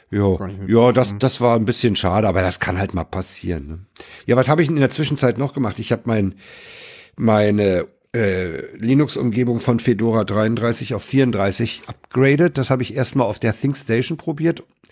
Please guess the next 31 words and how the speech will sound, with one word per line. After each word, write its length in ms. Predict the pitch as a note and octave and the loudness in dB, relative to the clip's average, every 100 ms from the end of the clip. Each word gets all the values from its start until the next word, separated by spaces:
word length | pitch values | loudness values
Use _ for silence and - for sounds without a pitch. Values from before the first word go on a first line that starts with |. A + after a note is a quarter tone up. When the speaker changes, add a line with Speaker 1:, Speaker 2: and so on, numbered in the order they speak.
| - - _ | -20 -20 _
Speaker 1:
weil 180 | - A2 | 0 2
ich 140 | A2 - | 0 2
da 200 | A2 B2 | 4 4
dann, 300 | B2 B2 - | 4 2 2
äh, 680 | B2 A2+ A2+ A#2+ A#2 A#2 | 2 4 4 4 2 0
mit 380 | C#3 C#3 A2 - | -4 -4 -4 0
dem 280 | A#2 A2 G2+ | 0 2 0
Zoom 460 | G2+ C3+ A#2 G2+ | 2 2 2 -2
testen 360 | - G#2+ - A2+ | -4 -4 -4 -4
wollte, 200 | A2 G#2+ | -4 -4
ob 100 | - | -4
das 180 | A2 A2+ | -4 -2
noch 140 | G2+ | -2
läuft, 280 | G#2 A2 - | 0 0 0
weil 100 | A2+ | 0
die 100 | A2 | 2
ja 160 | A2 - - - - - - - | 0 0 -10 -20 -20 -20 -20 -10
das 140 | A#2+ - | -6 0
gute 260 | D#3+ D#3 | 2 4
Puls 400 | C#3+ C#3 C#3+ - - | 2 2 0 0 2
Audio 320 | E3 E3 C#3 | 2 4 2
geschlachtet 640 | G#2+ - G#2+ - A#2+ - | 0 0 -2 -2 -6 0
haben 240 | A2+ A2 A2 | 2 2 0
und 120 | A2 | -2
stattdessen 480 | A#2 G#2 B2 - B2 | -4 -2 -2 -4 -8
etwas 360 | A2 B2+ A2+ | -4 -4 -2
verwenden, 580 | - G#2+ G#2 A2+ B2+ A2+ | -2 0 0 0 -2 -4
was 160 | A2 - | -4 -4
sie 100 | G#2+ | -4
Pipewire 840 | - C3 D#3+ - F#2 E2+ F#2+ F#2+ | -2 -2 -4 -4 -2 0 -2 -2
nennen. 460 | G2+ G#2 A2 D#3+ | 0 0 2 0